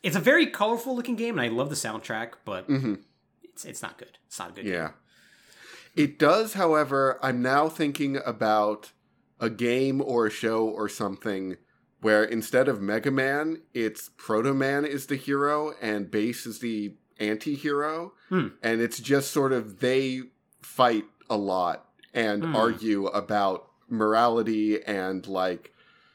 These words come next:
Speaker 2: "Oh, Mega Man is a piece of crap, he's a bastard, he's, I'm better than him," and
Speaker 1: Hmm.
Speaker 2: Proto Man's like, "No, Mega Man's okay, but that Doctor Light is sketchy,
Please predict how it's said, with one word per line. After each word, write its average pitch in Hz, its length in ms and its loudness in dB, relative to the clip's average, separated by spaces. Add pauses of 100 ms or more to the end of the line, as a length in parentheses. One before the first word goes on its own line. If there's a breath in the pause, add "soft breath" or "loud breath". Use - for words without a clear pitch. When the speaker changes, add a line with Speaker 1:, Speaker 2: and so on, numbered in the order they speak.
(260 soft breath)
Speaker 2:
"Oh, 107 340 2
Mega 139 400 2
Man 120 380 2
is 107 200 -2
a 104 180 -2 (1080)
piece 123 280 -6
of 113 120 -6
crap, 113 600 0
he's 117 260 -4
a 107 60 -2
bastard, 110 720 0
he's, 101 580 -10 (140)
I'm 110 260 2
better 123 300 4
than 101 180 0
him," 98 400 -2
and 95 260 -4
Speaker 1:
Hmm. 127 60 -8
Speaker 2:
Proto 110 200 0
Man's 101 300 -2
like, 98 320 -4
"No, 110 520 2
Mega 117 260 -2
Man's 104 280 0
okay, 104 460 -2
but 85 180 -10
that 123 200 -2
Doctor 135 320 0
Light 131 240 2
is 104 160 -4
sketchy, 110 600 -4